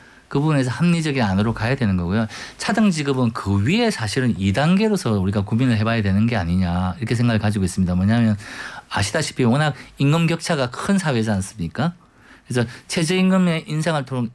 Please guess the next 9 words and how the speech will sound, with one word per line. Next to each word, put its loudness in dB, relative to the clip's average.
통해서 0
모든 2
걸 0
올리게 2
되면 0
사각지대가 -2
넓어지거든요. -2
그럼 0
결국은 2